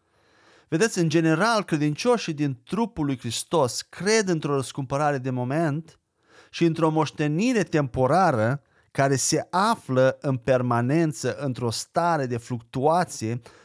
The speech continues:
în funcție de comportamentul lor. În raport cu modul în care te porți sau te comporți,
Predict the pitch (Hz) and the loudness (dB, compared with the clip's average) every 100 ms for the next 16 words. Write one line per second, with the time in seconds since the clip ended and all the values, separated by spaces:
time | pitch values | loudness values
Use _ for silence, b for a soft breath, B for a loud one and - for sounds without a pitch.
0 | B B 160 147 - 254 277 254 - 160 | B B 0 0 -4 -2 0 0 -2 -4
1 | 147 160 143 147 - 139 147 143 143 156 | -2 -4 -4 -6 -4 -2 -2 -4 -6 -4
2 | 120 - _ _ _ _ B B B B | -6 -8 _ _ _ _ B B B B
3 | B B B 180 175 175 - 262 294 311 | B B B 0 2 0 -4 -2 -2 -2
4 | - 196 170 185 247 196 151 143 160 143 | -4 -6 -4 -2 -2 0 -2 0 0 0
5 | 131 - 117 - - 196 101 - - - | 0 -4 -6 -6 -2 0 0 -4 -14 -8
6 | 117 117 113 123 110 - 180 - - - | -8 -6 -8 -6 -8 -6 -4 -4 -8 -20